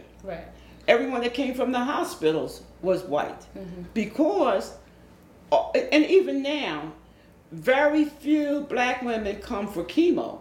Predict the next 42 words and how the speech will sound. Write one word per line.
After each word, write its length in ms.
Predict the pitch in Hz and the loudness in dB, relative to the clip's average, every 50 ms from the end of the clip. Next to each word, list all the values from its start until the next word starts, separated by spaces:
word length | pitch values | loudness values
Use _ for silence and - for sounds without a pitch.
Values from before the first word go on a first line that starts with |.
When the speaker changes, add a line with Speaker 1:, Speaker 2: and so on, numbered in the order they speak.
| - - | -12 -10
Speaker 2:
because 280 | 254 247 - 269 254 | -4 0 0 0 0
we 140 | - 269 254 | 0 -2 -4
all, 600 | - - 233 262 269 277 285 277 262 254 - - - | -2 0 0 0 2 0 0 -2 -2 -4 -8 -10 -6
most 320 | 226 240 262 262 254 - - | -2 0 0 0 -2 -2 -2
black 220 | 226 220 196 220 214 | -2 -2 -2 -2 -4
women 200 | 226 220 202 196 | -6 -6 -6 -6
have 140 | 190 165 - | -6 -6 -4
had 220 | 208 - - 127 | -2 -2 -2 -2
experiences 760 | 139 131 - - 165 175 170 160 147 151 147 - - 131 - 127 | -2 -4 -8 -6 -2 0 0 0 0 -2 -4 -8 -12 -12 -10 -10
with 180 | 123 - - | -12 -10 -8
wigs. 400 | - 104 - - - - - - - - - | -8 -8 -8 -8 -10 -14 -18 -20 -20 -16 -14
Speaker 1:
Mm-hmm. 220 | 196 190 180 185 175 170 165 - - - - - - | -12 -12 -10 -12 -12 -12 -14 -16 -20 -20 -2 0 2
Speaker 2:
And 280 | 226 220 196 220 214 | 2 2 2 -2 -4
so 340 | - - - 220 208 202 196 | -4 -4 -2 0 2 2 2
we, 500 | 190 170 214 226 240 247 247 240 233 - - - | 0 -2 -4 -4 -2 -2 0 -2 -2 -4 -6 -4
um, 600 | 196 196 185 180 170 165 165 160 160 165 160 - - - - - - - - - - - - - | -4 -2 -2 -2 -2 -2 -4 -4 -6 -6 -8 -12 -16 -20 -20 -20 -20 -20 -20 -20 -20 -20 -6 2
know 220 | - 302 302 277 277 | 4 6 6 6 4
pretty 220 | - 311 285 277 | 0 -2 -2 0
much 180 | 269 240 254 - | 0 0 -2 -2
how 320 | 254 247 226 220 208 208 | -4 -2 -2 0 0 -2
they 280 | 202 208 202 190 175 - | 0 0 0 0 0 0
work, 300 | - 196 247 254 254 262 285 | 0 0 2 2 2 2 0
or 40 | |
your 200 | 208 185 185 165 | -2 -2 -2 -2
granddaughter, 760 | - 180 196 214 220 220 214 226 226 220 214 214 208 226 226 220 | -2 -2 0 0 -2 -2 0 0 0 2 2 2 2 0 0 -2
somebody's 480 | 220 226 190 180 202 190 190 226 208 180 | -2 -4 -4 -2 -2 0 0 -2 -2 -4
hooking 280 | 190 208 202 - 240 233 | -4 -4 -4 -4 -4 -2
you 120 | 214 208 | 0 0
up 240 | 202 196 196 190 190 | 2 0 0 -2 -2
and 100 | 185 175 | -2 -2
all 60 | 160 165 | 0 0
Speaker 1:
Right. 20 | 151 | -2
Speaker 2:
that 140 | 165 - | -2 -2
kind 160 | - 151 160 175 | -4 -4 -4 -6
of 40 | 170 | -6
stuff. 320 | - - - - - - - - - | -8 -8 -8 -8 -8 -8 -10 -14 -12
Speaker 1:
Right. 240 | 185 175 175 170 170 - - - - 220 220 - - - | -10 -10 -10 -10 -12 -14 -16 -16 -16 -14 -14 -14 2 6
Speaker 2:
But 240 | 254 269 247 - - | 6 6 6 4 0
with 320 | 254 226 233 - - - - | 0 0 0 -2 -4 -6 -6
the 80 | 240 | -6
white 320 | - 190 277 359 453 - - | -6 -6 -4 -4 -4 -2 -2
community 800 | - 330 247 240 220 202 196 175 - - 180 110 - 165 160 | 0 0 0 0 0 -2 -2 -4 -4 -4 -6 -6 -6 -6 -8